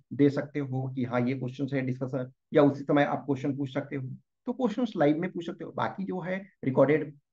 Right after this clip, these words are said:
form में मिलेगा, वो आप उसको as many time जितना ये कर सकते हो। तो ये आपका टू and टू पॉइंट फ़ाइव हिंदी और इंग्लिश, तो बहुत सारे components जो हैं वो दोनों के लिए common है।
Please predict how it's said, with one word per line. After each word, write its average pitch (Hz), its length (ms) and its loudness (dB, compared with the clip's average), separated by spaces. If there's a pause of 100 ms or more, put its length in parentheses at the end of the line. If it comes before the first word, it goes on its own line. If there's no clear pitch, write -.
form 143 240 2
में 147 280 0
मिलेगा, 120 480 0
वो 135 360 -2
आप 123 220 -4
उसको - 480 -8
as 127 80 2
many 135 320 0
time 135 260 2 (280)
जितना - 500 -6
ये 127 80 -2
कर 127 100 -4
सकते - 280 -14
हो। 127 60 -10 (1080)
तो 165 60 2
ये 175 180 6
आपका 190 300 4
टू 135 140 -2
and 120 160 4 (540)
टू 143 80 0
पॉइंट 127 220 2
फ़ाइव 147 340 0 (320)
हिंदी 185 200 4
और 175 140 4
इंग्लिश, 139 300 0 (160)
तो 254 60 -2
बहुत 214 300 0
सारे 208 180 2
components 196 520 2
जो 202 160 -4
हैं 202 320 -4
वो 175 140 2
दोनों 151 280 6
के 147 80 2
लिए 139 100 6
common 117 300 2
है। 104 280 -8